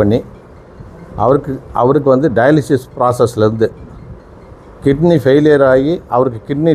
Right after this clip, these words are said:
டிரான்ஸ்பிளான்ட் பண்ணதுக்கப்புறம், அதுக்கப்புறம் வாழ்க்கை பூரா அவர் மெடிசன் சாப்பிடணும். இந்த வாழ்க்கை பூரா மெடிசன் சாப்பிட்றது நம்ம எப்படி, அதை அவரை இடையில விட முடியாது. அவர் வாழ்க்கை பூரா அவரை காப்பாற்றணுங்கிறது அது. அதாவது கடவுள் புண்ணியத்தில் இந்த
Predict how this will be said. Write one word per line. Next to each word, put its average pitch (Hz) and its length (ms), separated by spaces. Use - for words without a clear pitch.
டிரான்ஸ்பிளான்ட் 135 560
பண்ணதுக்கப்புறம், 120 680
அதுக்கப்புறம் 147 600
வாழ்க்கை 170 380
பூரா 180 280
அவர் 139 220
மெடிசன் 139 360
சாப்பிடணும். 110 420
இந்த 117 160
வாழ்க்கை 165 320
பூரா 170 240
மெடிசன் 143 400
சாப்பிட்றது 110 560
நம்ம 143 240
எப்படி, 147 180
அதை 131 120
அவரை 127 180
இடையில 175 240
விட 143 160
முடியாது. 117 320
அவர் 120 200
வாழ்க்கை 151 300
பூரா 170 200
அவரை 131 120
காப்பாற்றணுங்கிறது 139 720
அது. 120 140
அதாவது 131 280
கடவுள் 151 300
புண்ணியத்தில் 123 420
இந்த 117 120